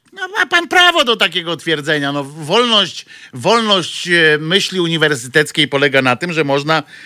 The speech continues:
opowiadać pierdoły. I bardzo, e, pod warunkiem, że, e,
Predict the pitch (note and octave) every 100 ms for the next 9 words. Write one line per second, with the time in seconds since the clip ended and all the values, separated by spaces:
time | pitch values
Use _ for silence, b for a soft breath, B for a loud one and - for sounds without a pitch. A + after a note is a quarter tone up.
0 | B - A3 G3 D3+ B2+ C#3+ - F#3 A3
1 | F#3+ G3 A3+ F3+ D3 - _ _ _ _
2 | _ _ _ _ - D3+ C3+ C3 C3 B2+
3 | - C#3 B2+ - C3+ C3 B2+ C3+ C#3 B2+
4 | C3